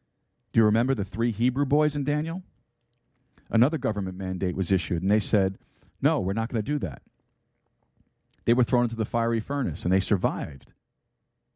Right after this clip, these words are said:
They survived it just fine, didn't they? And then, then, and then that carries over into the New Testament.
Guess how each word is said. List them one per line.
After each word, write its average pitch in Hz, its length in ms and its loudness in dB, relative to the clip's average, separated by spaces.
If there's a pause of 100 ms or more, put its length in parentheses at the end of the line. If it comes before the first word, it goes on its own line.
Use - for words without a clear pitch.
(280)
They 113 100 2
survived 120 480 0
it 85 120 -6
just 123 240 -6
fine, 104 300 0
didn't 127 240 2
they? 82 220 -6 (2500)
And 104 160 2
then, 107 140 4
then, 104 260 0 (140)
and 104 160 0
then 113 320 0
that 113 420 -6
carries 107 440 2
over 90 280 4
into 107 140 0
the 107 100 2
New 143 160 4
Testament. - 480 -4